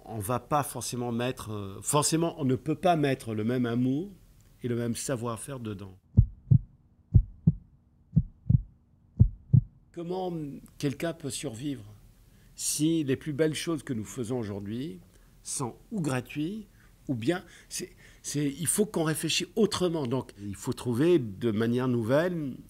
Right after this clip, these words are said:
de le faire, mais surtout de les montrer, de les diffuser, de les diffuser de manière qui est à la fois égalitaire, mais aussi qui permet la construction d'un métier. Je pense que tant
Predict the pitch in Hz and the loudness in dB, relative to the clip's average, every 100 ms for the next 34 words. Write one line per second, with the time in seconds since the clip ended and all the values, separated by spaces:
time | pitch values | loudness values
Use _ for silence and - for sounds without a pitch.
0 | - - 104 117 104 - 170 160 104 - | -20 -12 -4 -4 -2 -4 -4 -4 -4 -6
1 | 101 - 170 220 220 - - 110 92 107 | -8 -8 -6 -6 -10 -16 -14 -10 -4 -4
2 | 107 101 104 117 120 - 190 196 135 113 | -2 -2 -2 -4 -6 -10 -10 -6 -4 -4
3 | 98 123 - 127 110 135 160 214 208 - | -4 -6 -6 -6 -4 -4 -4 -8 -12 -8
4 | 117 107 101 - 123 151 175 127 117 123 | -6 -4 -6 -8 -6 -4 -2 -2 0 -2
5 | 127 151 202 208 - - - - - - | -2 -4 -10 -14 -20 -20 -20 -20 -20 -20
6 | - - - - - - 131 156 - 160 | -20 -20 -20 -20 -14 -8 -4 -2 0 -2
7 | 131 - 160 135 151 131 120 139 147 202 | -2 0 2 4 4 2 -2 -4 -4 -6
8 | 226 - - - 117 123 110 - 202 - | -12 -18 -20 -10 -2 0 0 -2 -2 -4
9 | 107 143 131 131 147 185 202 131 113 131 | -6 -4 -2 0 0 -2 -6 -8 -8 -8
10 | - 131 - - 156 156 110 110 117 127 | -8 -8 -6 -6 -4 -4 -2 0 0 0
11 | - 110 104 - - - - - - - | -4 -10 -10 -12 -16 -20 -8 -6 -6 -8
12 | - - - - - - - - - - | -10 -14 -4 -2 -2 -8 -12 -6 -2 0
13 | - - - - - - - - - - | -2 -10 -12 -4 -4 -4 -8 -16 -16 -16
14 | - _ - - - 98 113 131 - 131 | -20 _ -20 -20 -8 -6 -2 -2 0 -4
15 | - 156 156 | 2 2 2